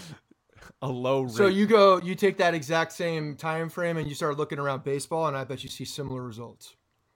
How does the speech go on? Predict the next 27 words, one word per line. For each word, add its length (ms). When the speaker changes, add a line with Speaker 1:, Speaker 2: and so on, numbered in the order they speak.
Speaker 1:
Yeah, 100
that's 180
why 160
the, 100
you 180
have 100
the 80
baseball 320
cliche. 400
You 120
can 140
never 220
have 120
enough 220
pitching. 240
Speaker 2:
Yeah. 80
So 340
the, 240
um, 300
and 160
to 100
plan 380
is 140
a 40
very, 380
you 120
know, 280